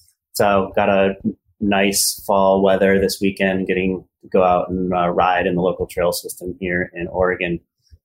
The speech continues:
I live in a little town called Mill City, which is about an hour and a half south of Portland.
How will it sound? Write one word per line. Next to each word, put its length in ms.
I 40
live 180
in 580
a 80
little 220
town 200
called 240
Mill 160
City, 500
which 140
is 100
about 180
an 80
hour 120
and 140
a 20
half 120
south 260
of 160
Portland. 560